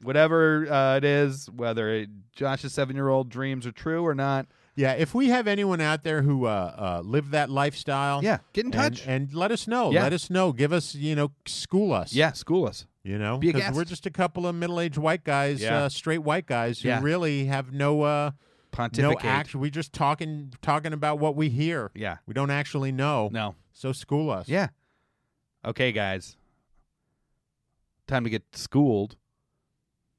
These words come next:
Speaker 1: You know, every, every week we have a topic.
Speaker 2: Mm-hmm.
Speaker 1: This week it's ego.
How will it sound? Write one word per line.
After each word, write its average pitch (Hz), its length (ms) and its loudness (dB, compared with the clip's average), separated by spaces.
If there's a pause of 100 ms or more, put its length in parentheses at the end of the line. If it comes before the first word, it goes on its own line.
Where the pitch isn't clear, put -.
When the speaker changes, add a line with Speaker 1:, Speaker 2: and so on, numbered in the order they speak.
(300)
Speaker 1:
You 110 120 -6
know, 104 200 -2
every, 127 360 -2
every 117 340 -2 (840)
week 139 300 0
we 120 100 0
have 101 100 -2
a 95 40 -6
topic. 147 640 -6 (240)
Speaker 2:
Mm-hmm. 107 340 -2 (120)
Speaker 1:
This 175 180 -14
week 185 120 -10
it's 170 180 -8
ego. 196 500 -12